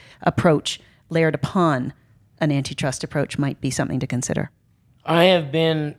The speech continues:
Speaker 2: an antitrust lawyer all my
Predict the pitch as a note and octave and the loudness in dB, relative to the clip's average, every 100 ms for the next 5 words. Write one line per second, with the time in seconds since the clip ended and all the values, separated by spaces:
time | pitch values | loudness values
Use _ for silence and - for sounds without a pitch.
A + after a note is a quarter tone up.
0 | - B2 C#3 D3+ D#3 C#3+ - D3 C#3 - | -12 -8 -4 0 0 0 2 2 2 -2
1 | - C#3 C#3 C3+ B2+ C3 C3+ C3 B2+ B2 | -6 -2 0 0 0 0 0 0 0 0
2 | B2 A#2 | 2 0